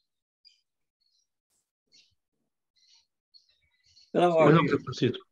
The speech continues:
Speaker 2: Pois não, quem impede, quem impede,
Speaker 1: Não,
Speaker 2: Francisco?
Speaker 1: é, é, é aquilo, o conselheiro Daniel, subsídio não é normal nas contas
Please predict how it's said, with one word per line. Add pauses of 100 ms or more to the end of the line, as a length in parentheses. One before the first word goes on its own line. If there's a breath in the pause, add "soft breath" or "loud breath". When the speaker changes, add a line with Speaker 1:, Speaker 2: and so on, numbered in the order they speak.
Speaker 2:
Pois
não,
quem
impede,
quem
impede,
Speaker 1:
Não,
Speaker 2:
Francisco?
Speaker 1:
é,
é,
é
aquilo,
o
conselheiro
Daniel,
subsídio
não
é
normal
nas
contas